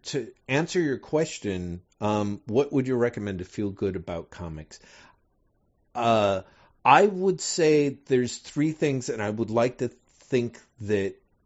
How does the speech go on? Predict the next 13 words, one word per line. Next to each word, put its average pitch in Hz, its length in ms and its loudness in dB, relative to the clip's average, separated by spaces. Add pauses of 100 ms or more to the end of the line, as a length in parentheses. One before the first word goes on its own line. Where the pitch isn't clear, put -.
(220)
Wait 113 380 0
What, 110 240 2
the - 80 -10
podcast, 135 720 4
for 117 220 -2
me, 120 480 4 (580)
fortunately, 143 720 4
has 110 280 2
had 113 540 4 (120)
all 98 420 8 (100)
three - 380 0
of 76 200 -2
them, 69 240 -14